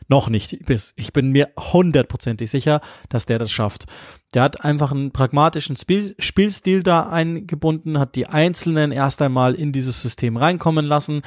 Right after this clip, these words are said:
nachdem er ja zu Beginn der Saison gemerkt hat, dass das so nicht funktioniert. Und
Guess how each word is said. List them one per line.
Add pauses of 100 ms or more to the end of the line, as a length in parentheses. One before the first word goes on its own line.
(240)
nachdem
er
ja
zu
Beginn
der
Saison
gemerkt
hat,
dass
das
so
nicht
funktioniert. (380)
Und